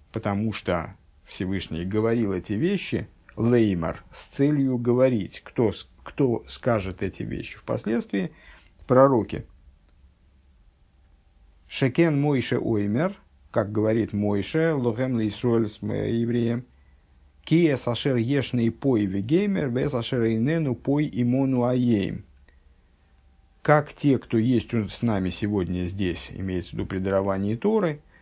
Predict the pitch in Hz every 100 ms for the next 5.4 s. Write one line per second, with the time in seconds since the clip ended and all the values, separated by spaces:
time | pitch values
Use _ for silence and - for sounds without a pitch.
0 | _ - 147 127 107 110 - 117 - 165
1 | 202 220 - _ 120 110 170 190 - -
2 | - - - 120 143 139 - 98 135 131
3 | - - 127 117 - - _ - 98 95
4 | 85 101 95 107 107 95 120 104 101 104
5 | 101 95 82 82